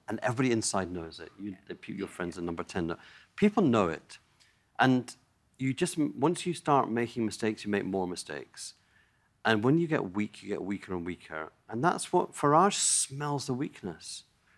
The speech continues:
That's why he's doing this dance for the public, dance for the journalists. Am I gonna stand? What am I gonna leave? What are we gonna do? We're gonna, and the point is they want to pick off the Tory party, pick off Tory voters, pick off Tory M Ps.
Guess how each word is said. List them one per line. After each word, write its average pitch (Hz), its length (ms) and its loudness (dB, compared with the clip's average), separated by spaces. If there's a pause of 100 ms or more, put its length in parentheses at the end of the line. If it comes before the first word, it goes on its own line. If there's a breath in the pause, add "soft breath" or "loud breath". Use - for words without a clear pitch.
(100)
That's 151 220 2
why 160 120 4
he's 143 100 -4
doing 131 200 4
this 104 120 -4
dance 110 300 4
for 117 100 -10
the 113 80 -2
public, 110 360 -4
dance 104 240 2
for 107 80 -4
the 101 40 -2
journalists. 104 380 -2
Am 107 80 2
I 113 80 2
gonna 113 160 -4
stand? 113 560 -4
What 101 140 -2
am 117 60 0
I - 40 0
gonna 117 240 -4
leave? 113 180 -6
What - 100 -4
are - 40 -6
we 117 60 -8
gonna 117 160 -2
do? 117 300 -2
We're 110 80 -6
gonna, 113 140 -6 (1000 loud breath)
and 135 140 6
the 147 40 2
point 170 420 2
is 101 160 0
they 113 100 0
want 104 300 0
to - 80 -14 (180)
pick - 340 -4 (140)
off - 440 -2
the 98 80 -12
Tory 98 380 -2
party, 101 420 -4
pick - 280 -12
off 131 140 -10
Tory 123 260 0
voters, 101 320 -2
pick - 160 -8
off 120 120 -8
Tory 110 240 2
M 104 120 0
Ps. 90 500 -10